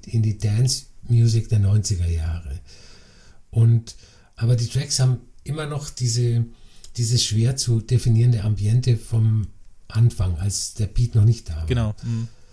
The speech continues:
Speaker 1: Und, ähm, es ist also nicht nur eine Pastiche von neunziger Jahre Dance-Musik aus dem, äh,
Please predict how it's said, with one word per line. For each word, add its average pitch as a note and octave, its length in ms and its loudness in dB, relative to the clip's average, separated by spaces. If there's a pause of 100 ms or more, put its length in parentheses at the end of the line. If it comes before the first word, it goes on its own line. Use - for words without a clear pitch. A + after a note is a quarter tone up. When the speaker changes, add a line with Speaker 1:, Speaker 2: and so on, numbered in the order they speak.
(340)
Speaker 1:
Und, A2+ 380 2 (560)
ähm, A2+ 360 4 (440)
es A#2 180 -2
ist - 440 -4 (380)
also B2 220 4
nicht D3+ 280 2
nur C3 400 4 (1040)
eine A#2 260 -4
Pastiche - 500 -2
von A#2 140 -4
neunziger G#2+ 400 -4
Jahre G2+ 280 -8
Dance-Musik B2 680 -8
aus A2 180 -6
dem, G#2+ 220 -4 (440)
äh, G2+ 220 -4